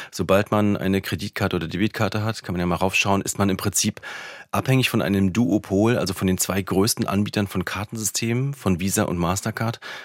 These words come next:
fast fünfundneunzig Prozent Marktanteil bei internationalen Debit- und Kreditkarten.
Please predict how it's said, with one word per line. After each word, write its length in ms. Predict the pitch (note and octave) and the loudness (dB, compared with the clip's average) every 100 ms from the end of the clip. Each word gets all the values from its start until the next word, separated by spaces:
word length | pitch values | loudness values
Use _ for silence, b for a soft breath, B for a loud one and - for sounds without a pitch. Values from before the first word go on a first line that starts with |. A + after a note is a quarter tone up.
| B | B
fast 300 | - A2 - | -4 -4 0
fünfundneunzig 640 | A#2 A#2+ A2+ G2+ G#2 G2+ | 2 4 4 4 4 0
Prozent 260 | - F#2+ F2+ | -2 -2 0
Marktanteil 720 | F2+ - E2+ - D#2 F#2+ B2+ - | 0 -2 -4 -4 -4 -4 -6 -4
bei 140 | F2 | -4
internationalen 560 | - E2+ E2+ E2 D#2+ D#2+ | -2 -2 -2 -2 -2 -2
Debit- 240 | D#2+ F2+ | -2 -4
und 100 | E2+ | -4
Kreditkarten. 680 | - F#2 G#2 - G#2 A#2 | -6 -6 -4 -2 0 0